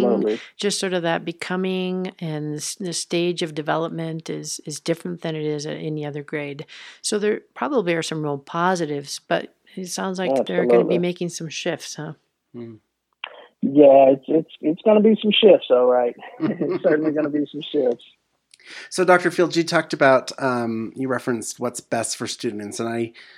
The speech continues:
Speaker 3: I agree with you that, you know, that, uh, sometimes gets thrown around a lot, you know, like, we're doing this in the best interest of students, and sometimes that gets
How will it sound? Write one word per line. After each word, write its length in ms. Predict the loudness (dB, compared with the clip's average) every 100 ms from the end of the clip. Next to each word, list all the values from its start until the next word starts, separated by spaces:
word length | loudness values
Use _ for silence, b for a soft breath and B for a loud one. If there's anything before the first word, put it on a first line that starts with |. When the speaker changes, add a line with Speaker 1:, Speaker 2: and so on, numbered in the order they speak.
| b b
Speaker 3:
I 280 | -8 -8 -8 _ _ _ -10
agree 280 | -2 2
with 200 | 2 0
you 120 | -4 -4
that, 220 | -6 -8 _
you 160 | -12 -10
know, 80 | -6
that, 300 | -6 -8 _ _ _ _ -8
uh, 320 | -4 -4 -6
sometimes 480 | -6 -4 -4 -6 -6
gets 280 | -10 -10
thrown 260 | -8 -4 -2
around 240 | 0 -2
a 40 | -2
lot, 380 | -2 -2 -2 -4
you 80 |
know, 140 | -6 -6
like, 180 | -8 -12 _ _ _ _ _ _ _ _ -10
we're 140 | -8
doing 280 | -6 -4 -4
this 220 | -6 -6
in 100 | -6
the 60 | -4
best 220 | -6 -6
interest 300 | -8 -8 -8
of 80 | -4
students, 500 | 2 6 6 4 0
and 180 | -6 -8 B B
sometimes 460 | -2 0 0 -2 -2
that 200 | -4 -4
gets 420 | -12 -10 -12 -12